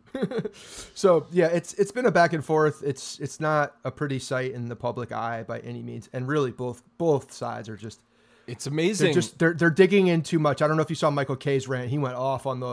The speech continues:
Speaker 1: on the, uh, on his radio
Speaker 2: I
Speaker 1: show
Speaker 2: saw he's on,
Speaker 1: about this
Speaker 2: he's
Speaker 1: whole
Speaker 2: firmly on the owner's side, though, right?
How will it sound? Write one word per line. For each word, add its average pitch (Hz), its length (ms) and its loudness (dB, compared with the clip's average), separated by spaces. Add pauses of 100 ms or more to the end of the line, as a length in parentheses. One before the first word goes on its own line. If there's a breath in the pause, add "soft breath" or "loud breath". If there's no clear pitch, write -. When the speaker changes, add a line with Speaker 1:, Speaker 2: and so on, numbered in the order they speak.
Speaker 1:
on 123 220 -8
the, 120 220 -8
uh, 117 140 -8
on 127 140 -8
his 120 160 -6
radio 127 300 -4
Speaker 2:
I - 20 -2
Speaker 1:
show 170 160 -2
Speaker 2:
saw 269 180 0
he's 214 280 -6
on, 190 160 0
Speaker 1:
about 131 160 -2
this 180 80 -4
Speaker 2:
he's 226 120 -2
Speaker 1:
whole 131 140 0
Speaker 2:
firmly 180 320 0
on 170 80 -2
the 123 120 -4
owner's 160 300 -4
side, 98 300 -10
though, 85 120 -14
right? 101 280 -12